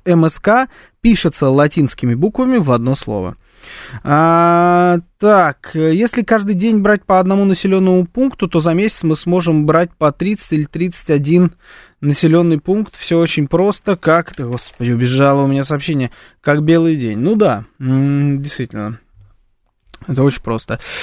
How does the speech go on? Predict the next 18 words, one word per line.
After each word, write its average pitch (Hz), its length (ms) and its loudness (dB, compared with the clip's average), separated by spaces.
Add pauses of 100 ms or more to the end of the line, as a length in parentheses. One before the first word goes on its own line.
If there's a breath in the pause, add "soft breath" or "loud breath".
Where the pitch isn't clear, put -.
(240 loud breath)
Арестович 226 480 0
с-, 175 320 0
вчера 202 420 0
все 220 280 0
предсказал. 185 580 0
Митинг, 214 460 0
референдум, 160 600 2
признание 139 600 2
в 165 60 0
нато, 175 240 2
политический 139 560 -2
кризис, 214 420 -2
и 147 60 2
все 185 220 2
это 190 140 -2
без 139 200 0
единого 151 400 2
выстрела. 120 500 -2